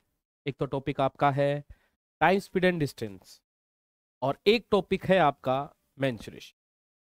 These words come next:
इन दोनों टॉपिकों को कंप्लीट करेंगे। आज हमारा होने वाला है time, speed and distance के बारे में।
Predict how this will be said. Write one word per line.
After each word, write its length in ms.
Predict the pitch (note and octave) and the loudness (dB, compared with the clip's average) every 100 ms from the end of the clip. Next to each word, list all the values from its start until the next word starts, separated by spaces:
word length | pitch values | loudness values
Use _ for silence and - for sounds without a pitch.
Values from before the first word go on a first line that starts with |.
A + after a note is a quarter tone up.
| _ _ _ _ - | _ _ _ _ -10
इन 100 | F3 | -2
दोनों 200 | F#3 G#3 | 2 2
टॉपिकों 380 | G#3+ G3 G#3 G#3 | 2 2 2 2
को 100 | G#3+ | 2
कंप्लीट 400 | F#3 F3 F#3 G#3 | 0 -2 0 0
करेंगे। 440 | - G3+ G3+ A3 G#3+ _ - | 2 0 2 -2 -4 _ 2
आज 300 | F3+ G#3+ F3 | 4 4 2
हमारा 320 | F3 F3+ F3 | 2 4 4
होने 260 | E3 D#3+ F3 | 2 0 2
वाला 220 | E3 D#3+ | 4 4
है 180 | E3 F3+ | 2 0
time, 340 | - E3 E3 | 2 2 2
speed 200 | - D3+ | -4 -4
and 180 | D#3 D3 | -4 -2
distance 380 | C3+ - C#3 - | -4 -4 -8 -6
के 120 | C#3+ | -6
बारे 220 | B2 A#2 | -4 -4
में। 200 | A#2+ D3 | -8 -16